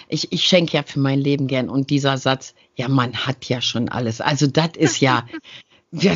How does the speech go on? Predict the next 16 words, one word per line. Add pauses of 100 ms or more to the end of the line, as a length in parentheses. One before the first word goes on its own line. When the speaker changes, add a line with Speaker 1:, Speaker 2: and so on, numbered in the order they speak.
Speaker 1:
was
braucht
man
denn
noch?
Darum
geht's
doch
gar
nicht.
Es
geht
doch (100)
Speaker 2:
Nee,
darum
Speaker 1:
einfach,